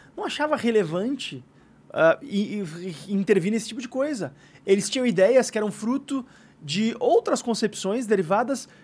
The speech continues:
de formulações distintas. Não foi por acaso que o Adam Smith escreveu A Riqueza das Nações na Escócia, que era, na época, já parte do Reino Unido.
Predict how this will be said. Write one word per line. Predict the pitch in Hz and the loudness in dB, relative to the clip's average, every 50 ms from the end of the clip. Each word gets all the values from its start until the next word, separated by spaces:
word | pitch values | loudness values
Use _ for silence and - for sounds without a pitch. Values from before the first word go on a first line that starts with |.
| - _ _ - | -20 _ _ -14
de | 180 156 196 226 233 240 240 233 233 196 | -10 -6 -4 0 0 0 0 0 -2 -4
formulações | - 262 269 294 311 294 285 247 - - 262 339 320 240 | -2 0 0 2 2 4 2 2 2 0 -4 -4 -2 -4
distintas. | 214 190 - - 175 165 139 170 160 | -4 -4 -4 -4 -6 -6 -6 -6 -6
Não | 240 | -4
foi | 247 381 403 | -4 -2 0
por | - - | 0 0
acaso | 247 - 202 190 190 196 165 160 135 - - - - _ - | 0 2 4 4 4 4 2 -4 -8 -10 -16 -20 -20 _ 0
que | - | 4
o | 190 | 4
Adam | 190 165 180 170 | 4 6 4 0
Smith | 131 135 156 170 143 - | 0 -2 -4 -4 -4 -6
escreveu | 160 - - 175 160 143 120 123 147 151 156 143 135 - - - - _ - _ | -8 -6 -2 -2 -2 -2 -2 -2 -2 -2 -2 -2 -4 -8 -16 -20 -20 _ -16 _
A | - 151 | -4 -2
Riqueza | 151 147 143 143 160 160 151 151 147 | -2 -2 -2 0 2 2 2 0 -2
das | 135 135 123 131 | -4 -6 -6 -6
Nações | 123 120 - 160 190 262 285 - - - - - - - - - _ _ | -8 -10 -8 -6 -6 -4 -4 -6 -6 -10 -12 -16 -20 -20 -20 -20 _ _
na | - 165 214 | -2 -2 -2
Escócia, | 214 - - 240 - 320 - - - 127 - - _ _ _ _ _ _ _ _ - | -2 -2 -2 -4 -4 -4 -4 -8 -10 -12 -14 -18 _ _ _ _ _ _ _ _ -8
que | - 170 156 | -4 -2 0
era, | 143 147 165 233 269 | 2 2 2 2 2
na | 233 185 | 2 2
época, | 165 185 196 - - 180 | 2 2 0 0 -2 -2
já | 147 165 165 | 0 -2 0
parte | - 185 185 196 - | 0 -2 -2 -2 -4
do | 220 | -6
Reino | 196 214 233 240 | -4 -4 -4 -4
Unido. | 233 214 220 262 - - - | -4 -6 -6 -8 -8 -12 -16